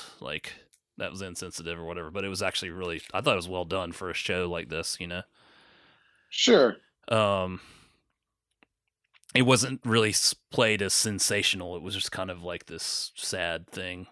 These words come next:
Speaker 1: Um, yeah, I guess that's all I have on that. Pretty good, pretty good episode, though.
Speaker 2: So, are we gonna stick on? Are we gonna go to season two?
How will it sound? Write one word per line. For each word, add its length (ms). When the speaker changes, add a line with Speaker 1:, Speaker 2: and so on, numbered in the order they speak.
Speaker 1:
Um, 400
yeah, 120
I 40
guess 160
that's 180
all 160
I 40
have 240
on 120
that. 220
Pretty 180
good, 260
pretty 200
good 120
episode, 380
though. 160
Speaker 2:
So, 240
are 160
we 160
gonna 180
stick 400
on? 360
Are 80
we 80
gonna 160
go 160
to 60
season 340
two? 380